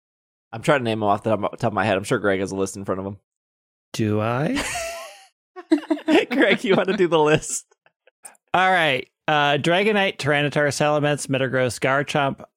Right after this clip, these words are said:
Speaker 2: uh, Hydreigon, Goodra, and Hisuian Goodra, Kommo-o, Dragapult, Baxcalibur.
Speaker 1: Yes.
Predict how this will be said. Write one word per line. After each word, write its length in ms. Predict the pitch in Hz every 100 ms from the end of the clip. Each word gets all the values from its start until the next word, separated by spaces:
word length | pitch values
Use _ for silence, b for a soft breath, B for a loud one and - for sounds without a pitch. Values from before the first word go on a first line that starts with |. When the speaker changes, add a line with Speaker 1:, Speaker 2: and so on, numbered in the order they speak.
| -
Speaker 2:
uh, 180 | 117 113
Hydreigon, 720 | 131 131 127 127 120 117 - _ _ _ 110
Goodra, 680 | 110 160 170 160 156 151 156
and 120 | 131 110
Hisuian 520 | 104 143 139 131 120
Goodra, 540 | 131 123 127 123 117 _ _ -
Kommo-o, 760 | 151 143 139 - 131 127 127 117 b b _ _ -
Dragapult, 760 | 139 131 127 120 131 120 113 - _ _ _ _ _ 123
Baxcalibur. 760 | 117 - 120 95 64 60 123 - _ _ _ _ _ _ _ _ _ _ _
Speaker 1:
Yes. 500 | 117 107 - - -